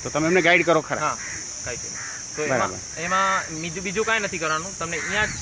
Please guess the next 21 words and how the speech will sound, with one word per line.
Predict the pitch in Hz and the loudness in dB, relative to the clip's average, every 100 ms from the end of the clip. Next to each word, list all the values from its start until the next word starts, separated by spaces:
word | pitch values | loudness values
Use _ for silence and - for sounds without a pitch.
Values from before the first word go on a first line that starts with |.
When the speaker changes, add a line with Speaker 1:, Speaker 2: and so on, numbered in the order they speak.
| - | -6
Speaker 2:
કન્સેપ્ટ | 165 175 214 - | -6 -2 -4 0
ક્લિયર | 190 175 | 0 2
કરાવો | 170 165 | 4 2
પોતાના. | 139 135 143 180 - - - - - - - | 2 -2 -2 -2 -6 -6 -6 -6 -6 -8 -2
મટીરિયલ | 156 170 196 | -2 2 2
મંગાવી | 185 196 208 | 2 2 2
લો, | 170 147 143 | 2 -2 0
મેં | 156 | 0
જે | 156 | 0
મંગાવ્યું | 143 147 170 151 | 2 2 4 2
હતું | 143 | 4
એ. | 135 - - - - - | 2 2 -4 -6 -8 -4
બસ | 175 165 160 | -2 0 -2
પછી | 170 190 | -2 -4
તમે | 196 190 | -2 -2
સોલ્વ | 160 180 202 | 0 2 2
કરો | 226 226 | 4 4
અને | 220 160 | 2 -2
પ્રેક્ટિસ | 135 165 - 208 - | 0 0 0 -2 0
કરો | 214 | 0
અને | 208 - 151 143 143 139 | 0 0 2 4 4 2